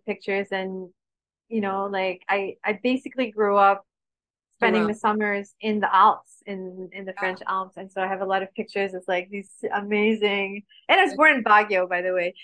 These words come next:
Speaker 1: But in terms of bodies of water, like, I love waterfalls, and
Speaker 2: Hmm.
Speaker 1: waterfall is part of, um, part of training also in Japan.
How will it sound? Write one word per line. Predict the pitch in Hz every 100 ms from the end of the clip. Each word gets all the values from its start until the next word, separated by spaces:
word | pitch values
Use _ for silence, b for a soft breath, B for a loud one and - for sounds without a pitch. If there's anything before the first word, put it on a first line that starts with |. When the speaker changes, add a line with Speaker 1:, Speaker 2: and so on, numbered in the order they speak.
| B
Speaker 1:
But | 233 277
in | 294
terms | 330 339 330
of | 247
bodies | 226 240 277
of | 254 226
water, | 208 226 254
like, | 240 220
I | 214
love | 208 220 214
waterfalls, | 196 196 196 190 175 202 _ _ _ _ _
and | 202 208
Speaker 2:
Hmm. |
Speaker 1:
waterfall | 202 226 254 254 214 208 -
is | 202 _
part | - 208 202
of, | 196 190 190 196
um, | 185 190 190 185 185 185 185 190 _ _ _ _ _ _ _ _ _
part | 226 233
of | 220
training | - 202 202 196
also | 180 185 196
in | 185
Japan. | 180 - 180 175 185